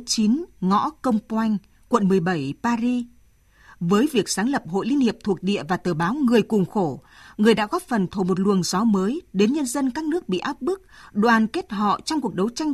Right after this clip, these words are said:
chung chống chủ nghĩa đế quốc. Ở Cuba, tượng đài Chủ tịch Hồ Chí Minh được đặt tại trung tâm công viên Hòa Bình trên đại lộ hai mươi sáu,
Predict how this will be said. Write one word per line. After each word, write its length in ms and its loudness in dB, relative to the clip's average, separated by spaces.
chung 280 -2
chống 360 0
chủ 140 -2
nghĩa 140 -6
đế 240 -2
quốc. 200 -4
Ở 160 -2
Cuba, 480 -6
tượng 200 2
đài 240 4
Chủ 140 0
tịch 160 -2
Hồ 180 0
Chí 180 -4
Minh 300 2
được 160 -2
đặt 200 -4
tại 160 -4
trung 200 -2
tâm 220 -2
công 200 -2
viên 140 2
Hòa 180 0
Bình 360 0
trên 200 -2
đại 120 -2
lộ 140 -2
hai 220 -6
mươi 120 2
sáu, 360 -8